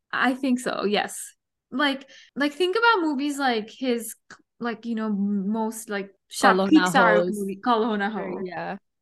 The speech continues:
Speaker 2: Kuch Kuch
Speaker 1: Um,
Speaker 2: Hote
Speaker 1: Ka-,
Speaker 2: Hai.
Speaker 1: yes, all of
Speaker 2: Kabhi
Speaker 1: those.
Speaker 2: Khushi Kabhie Gham. Yeah, all of the K movies, yeah.
Speaker 1: Even, like, movies like, I know this is a very random movie, but I was thinking about this,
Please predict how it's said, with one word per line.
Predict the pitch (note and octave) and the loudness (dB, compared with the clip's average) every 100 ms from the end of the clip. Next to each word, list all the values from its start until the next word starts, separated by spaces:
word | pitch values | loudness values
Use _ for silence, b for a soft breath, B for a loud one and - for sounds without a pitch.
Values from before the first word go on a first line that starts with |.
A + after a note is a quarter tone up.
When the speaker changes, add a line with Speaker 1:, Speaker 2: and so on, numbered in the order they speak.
| _ | _
Speaker 2:
Kuch | A3 | 0
Kuch | A3+ G#3+ | 4 4
Speaker 1:
Um, | G3+ | 2
Speaker 2:
Hote | G#3 - | 0 -2
Speaker 1:
Ka-, | A#3+ | -2
Speaker 2:
Hai. | - | 0
Speaker 1:
yes, | A3 A#3+ C#4 C#4 C4 - | 0 2 2 0 -2 -6
all | A#3+ C#4+ | -6 0
of | - | 0
Speaker 2:
Kabhi | B3 | 0
Speaker 1:
those. | A3+ | -2
Speaker 2:
Khushi | - G3+ | -2 0
Kabhie | F#3 F3+ | 2 2
Gham. | F3 D#3+ E3+ | 2 0 0
Yeah, | F#3+ F3 | 2 2
all | E3+ G#3 C#4 | 4 6 6
of | A3+ | 4
the | A#3+ | 2
K | G#3+ F#3+ | 2 -2
movies, | E3+ E3 D#3+ C#3 G3 | -2 -4 -6 -6 -2
yeah. | G3+ D#3+ E2 G#3+ - _ _ _ | 2 2 0 -4 -10 _ _ _
Speaker 1:
Even, | C#4+ D4+ G4+ | 0 2 4
like, | G#4+ G4+ | 2 2
movies | D4 C4 B3 C4 | 0 0 -4 0
like, | B3 A#3 | 0 0
I | |
know | A3+ | -2
this | A3+ A3+ | -4 -4
is | A#3+ | -2
a | G#3+ | 0
very | G#3+ A3 | 2 0
random | A3+ A#3 A3+ G#3 | 0 -2 -2 -2
movie, | F#3 G3+ | -2 -4
but | A3 G#3 | -2 -2
I | G3 | 0
was | G#3 G#3+ | -4 -8
thinking | - G3 F#3+ G3 | -8 -6 -4 -4
about | G3+ A3+ | -6 -6
this, | C4 C#4 | -6 -8